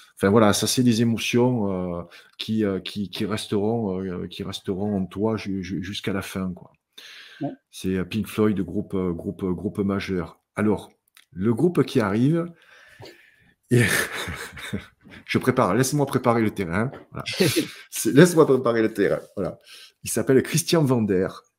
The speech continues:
Speaker 1: C'est, euh, c'est un fou, en fait. C'est un fou, euh, et comme
Speaker 2: C'est
Speaker 1: tous les
Speaker 2: génial.
Speaker 1: fous, c'est un fou génial. C'est un ours. Je sais pas si tu as l'occasion de croiser Roger, euh, Christian Vander, et il te fait peur, hein. Tu, tu vas pas lui chercher des noises à Christian Vander, hein.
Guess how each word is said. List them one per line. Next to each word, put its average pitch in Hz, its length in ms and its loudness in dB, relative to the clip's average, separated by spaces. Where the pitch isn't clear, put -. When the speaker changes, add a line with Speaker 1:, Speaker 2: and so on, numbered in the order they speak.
Speaker 1:
C'est, 127 400 2
euh, 107 400 0
c'est 110 200 -4
un 101 120 -2
fou, 90 360 -8
en 92 100 -6
fait. 90 160 -8
C'est 117 200 0
un 110 100 0
fou, 208 580 2
euh, 110 460 2
et 104 100 2
comme 147 200 2
Speaker 2:
C'est 139 100 0
Speaker 1:
tous 147 100 2
les 143 100 8
Speaker 2:
génial. 117 100 -2
Speaker 1:
fous, 151 180 4
c'est 127 80 0
un 113 80 0
fou 156 220 0
génial. 110 640 2
C'est - 240 -2
un 120 160 8
ours. 139 480 4
Je - 60 -12
sais - 80 -10
pas 117 120 -2
si - 140 -6
tu - 60 -8
as - 100 -4
l'occasion 123 460 4
de 123 100 4
croiser 131 400 6
Roger, 117 300 4
euh, 107 240 4
Christian 123 340 -4
Vander, 110 320 2
et 123 80 2
il 123 80 4
te - 80 -2
fait 156 140 -2
peur, 92 260 -4
hein. 117 180 -8
Tu, 69 180 -20
tu - 140 -18
vas - 180 -16
pas 120 340 0
lui 107 120 -2
chercher 101 300 -6
des 113 100 -4
noises 87 260 -6
à - 40 -18
Christian 80 320 -18
Vander, 73 240 -14
hein. 60 180 -20